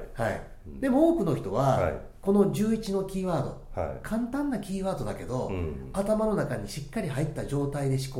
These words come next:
Speaker 1: 考していないんです。
Speaker 2: はい、はい。
Speaker 1: ということは、
Speaker 2: はい。
Speaker 1: 例えば、
Speaker 2: はい。
Speaker 1: よし、なんかやろうと決めたけども、
Speaker 2: はい。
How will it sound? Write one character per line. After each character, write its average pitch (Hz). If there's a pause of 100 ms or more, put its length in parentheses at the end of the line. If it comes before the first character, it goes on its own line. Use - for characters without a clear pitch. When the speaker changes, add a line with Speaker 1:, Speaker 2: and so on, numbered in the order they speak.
Speaker 1:
考 117
し -
て 165
い 156
な 135
い -
ん -
で -
す。 -
Speaker 2:
は 101
い、 82
は 71
い。 65 (360)
Speaker 1:
と 285
い 285
う 269
こ 277
と 254
は、 -
Speaker 2:
は 87 (500)
い。 -
Speaker 1:
例 277
え -
ば、 - (120)
Speaker 2:
は 78 (220)
い。 -
Speaker 1:
よ 247
し、 - (240)
な 196
ん 262
か 156
や 160
ろ 185
う -
と -
決 -
め 202
た -
け -
ど -
も、 117
Speaker 2:
は 92
い。 78